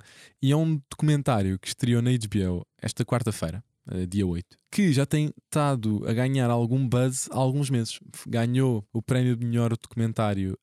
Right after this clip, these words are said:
em Cannes, ganhou o prémio de melhor documentário em Sundance, no Festival de Sundance, e recentemente foi um dos nomeados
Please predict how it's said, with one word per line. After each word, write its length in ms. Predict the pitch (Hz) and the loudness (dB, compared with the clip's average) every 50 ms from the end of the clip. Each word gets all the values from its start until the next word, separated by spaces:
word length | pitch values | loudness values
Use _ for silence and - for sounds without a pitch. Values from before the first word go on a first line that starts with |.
| _ - | _ -4
em 180 | 98 95 95 | -2 -2 -2
Cannes, 300 | 95 - 95 92 104 123 139 - _ _ _ _ _ - | -2 -4 -4 -2 -2 -4 -8 -12 _ _ _ _ _ -2
ganhou 480 | 107 117 123 123 120 127 131 135 131 | -2 0 0 0 0 0 2 2 2
o 40 | 127 | 0
prémio 680 | 120 - - - 127 127 123 117 113 107 104 101 98 - _ _ _ _ _ _ _ _ _ | -2 -2 -2 0 0 2 2 2 2 2 0 0 -2 -4 _ _ _ _ _ _ _ _ _
de 120 | 110 110 | -6 -4
melhor 420 | 113 113 113 117 117 117 113 110 - - _ _ _ - | -2 0 2 2 2 2 2 0 -4 -8 _ _ _ -16
documentário 840 | - - - 110 113 113 113 - 123 110 107 101 95 92 92 - - _ _ - | -10 -6 -2 0 0 0 0 0 0 0 0 0 0 -2 -4 -6 -10 _ _ -2
em 100 | 113 107 | -2 0
Sundance, 600 | - - 117 110 113 123 139 160 - - - - _ _ - | 0 0 0 0 0 0 -2 -2 -6 -12 -18 -20 _ _ -14
no 60 | - - | -12 -12
Festival 280 | - - 101 95 92 | -8 -6 -4 -4 -4
de 80 | 90 - | -4 -6
Sundance, 440 | - 110 110 117 127 143 - - - - - - - _ _ _ | -6 -4 -4 -4 -6 -6 -10 -14 -16 -18 -20 -20 -20 _ _ _
e 300 | - 214 208 160 113 - - _ | 0 2 2 2 2 0 -6 _
recentemente 680 | - - - - 143 139 - - 143 147 151 151 - | -10 -8 -2 -2 -2 -2 0 0 0 0 0 -2 -6
foi 200 | - - 143 147 | -4 0 0 2
um 120 | 156 151 | 2 0
dos 140 | 147 143 139 | 0 0 0
nomeados 560 | 151 151 147 147 147 151 156 - - - - | 0 0 0 0 0 -2 -2 -4 -8 -12 -14